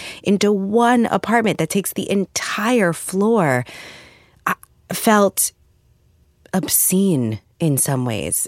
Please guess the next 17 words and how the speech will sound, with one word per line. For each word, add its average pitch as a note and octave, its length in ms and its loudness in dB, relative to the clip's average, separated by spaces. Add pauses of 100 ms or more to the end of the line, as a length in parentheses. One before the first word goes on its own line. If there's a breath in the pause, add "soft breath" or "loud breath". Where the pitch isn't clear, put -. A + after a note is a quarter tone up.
And, E3 120 -2
and E3 220 2
I, D#3 140 2
so F3 240 2
from E3 260 0 (160)
a E3+ 60 2
very F3 400 2
young D3+ 180 2
age, E3+ 160 0
at - 80 -8
twelve D#3+ 260 -2
years C3+ 200 0
old, F3 120 2
I A#2 100 0
was A#2 140 -6
grappling D3 480 -2
with B2 200 -2